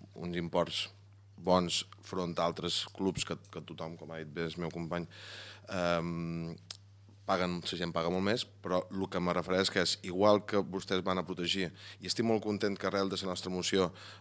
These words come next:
eh, hagin fet les passes per reunir-se amb ells, fins ara no, no ho havien fet i estic content de que s'hagin reunit ara aquesta setmana, ehm, que no només es quedin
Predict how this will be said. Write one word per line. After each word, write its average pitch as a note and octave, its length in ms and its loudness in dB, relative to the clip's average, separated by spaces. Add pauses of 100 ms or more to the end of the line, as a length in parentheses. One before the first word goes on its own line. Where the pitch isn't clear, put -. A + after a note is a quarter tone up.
(120)
eh, E2+ 320 0
hagin F2+ 260 -2
fet F2 160 -4
les E2 80 0
passes F2+ 320 0
per - 140 -8
reunir-se E2+ 340 -2
amb F2 160 0
ells, - 280 -2 (280)
fins E2+ 200 -6
ara E2 160 0
no, E2 160 0
no D#2+ 380 0
ho - 20 -8
havien D#2+ 220 -4
fet F2 180 -2
i E2 80 -8 (160)
estic - 240 -8
content E2+ 300 -6
de E2 60 -4
que E2+ 80 -8
s'hagin E2+ 280 -4
reunit E2 260 -4
ara D#2+ 140 0
aquesta D#2+ 260 -6
setmana, F#2 340 0 (600)
ehm, F#2 920 2 (1000)
que G2+ 120 0
no G#2+ 180 8
només A2 320 6
es G2 160 4
quedin G#2+ 460 4